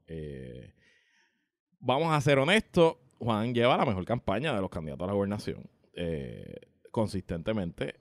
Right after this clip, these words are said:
y por lo menos desde que pasaron las primarias y la secundaria,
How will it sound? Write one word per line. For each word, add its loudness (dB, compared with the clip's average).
y -2
por -2
lo 0
menos -2
desde -2
que -4
pasaron -4
las 0
primarias -2
y -2
la 0
secundaria, -2